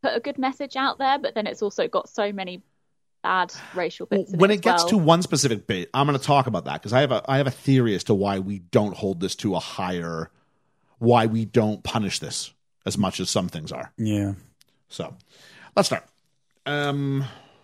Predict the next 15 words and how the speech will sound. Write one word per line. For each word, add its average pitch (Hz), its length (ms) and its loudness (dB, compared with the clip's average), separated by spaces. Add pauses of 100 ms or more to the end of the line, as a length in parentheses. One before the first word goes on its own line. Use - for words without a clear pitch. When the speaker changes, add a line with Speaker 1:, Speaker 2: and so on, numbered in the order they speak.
(520)
Speaker 2:
so - 140 -2
we - 20 8
open 262 180 2
the 220 60 6
film 123 380 4
with 113 240 4
shots - 300 0
of 165 80 -2
Philadelphia 107 840 2
and 107 300 -2
the 98 80 -4
score 101 380 0
from 95 880 -4
the, 87 520 -8
uh, 78 500 -10